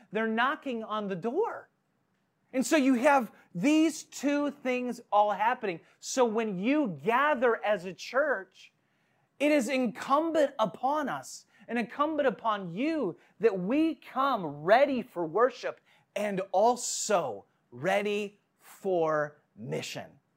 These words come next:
When the church gathers, the church gathers for worship, but the church also gathers for mission. And many times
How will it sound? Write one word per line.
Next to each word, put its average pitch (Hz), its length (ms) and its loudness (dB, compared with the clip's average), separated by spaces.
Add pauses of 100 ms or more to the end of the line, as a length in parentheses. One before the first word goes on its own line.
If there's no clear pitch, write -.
(1300)
When 240 200 2
the 240 100 4
church 285 500 0
gathers, 208 640 2 (200)
the 208 100 2
church 247 420 -2
gathers 226 400 2
for 190 140 -6
worship, 185 440 -4 (220)
but 202 140 2
the 190 100 2
church 202 320 -2 (100)
also 226 680 8 (220)
gathers 196 580 2 (160)
for 190 120 -4
mission. 180 440 -6 (240)
And 233 320 2
many 285 340 4
times 214 600 0